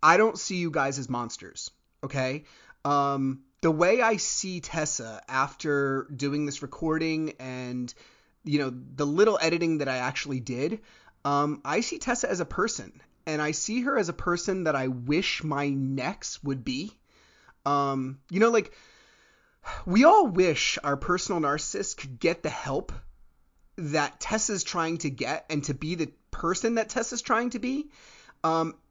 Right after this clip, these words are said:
and I'll be honest, like, I loved my nex. I really did. I loved her.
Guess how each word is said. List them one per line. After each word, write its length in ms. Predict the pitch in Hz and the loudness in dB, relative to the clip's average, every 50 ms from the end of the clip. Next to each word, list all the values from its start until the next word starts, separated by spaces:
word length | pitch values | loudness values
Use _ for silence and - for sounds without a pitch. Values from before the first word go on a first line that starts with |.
| _ - | _ 0
and 120 | 196 202 | 4 6
I'll 100 | 233 285 | 8 8
be 140 | 320 349 302 | 8 8 6
honest, 240 | 285 330 349 320 - | 6 4 2 2 0
like, 160 | 220 151 - - - | -4 -8 -8 -8 -4
I 180 | - 247 277 | -2 0 0
loved 540 | 294 285 196 170 165 214 269 233 156 127 135 | 0 0 0 2 4 4 4 4 2 -2 -4
my 180 | 135 139 139 139 | -2 -2 -2 -2
nex. 460 | 139 160 214 240 - - - - - - - | -2 -2 -4 -4 -6 -8 -8 -10 -4 2 4
I 80 | 185 220 | 6 6
really 400 | 226 175 185 220 240 226 208 170 | 6 4 2 0 0 0 0 0
did. 320 | 139 185 220 190 127 123 - _ - | 0 0 0 0 -4 -8 -12 _ 0
I 120 | - 185 220 | 2 4 4
loved 400 | 214 170 165 180 240 302 - - | 4 4 6 6 6 4 4 -8
her. 280 | - 214 - - - | -8 -10 -12 -12 -18